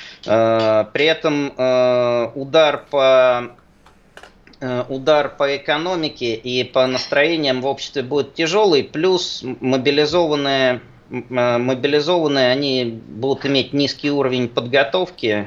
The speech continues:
э, и, видимо, э, будут нести большие потери. То есть я думаю, что, э, такая всеобщая мобилизация — это не выход. Э, в принципе, э, м-, мы должны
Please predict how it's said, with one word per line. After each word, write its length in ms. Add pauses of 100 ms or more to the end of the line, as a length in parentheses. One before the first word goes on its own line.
(140)
э, 680
и, 260
видимо, 440
э, 840
будут 320
нести 280
большие 540
потери. 540 (560)
То 100
есть 380
я 360
думаю, 380
что, 760
э, 880 (140)
такая 580 (840)
всеобщая 540
мобилизация — 800
это 140
не 280
выход. 480 (280)
Э, 260
в 120
принципе, 840 (320)
э, 60 (440)
м-, 440
мы 880
должны 760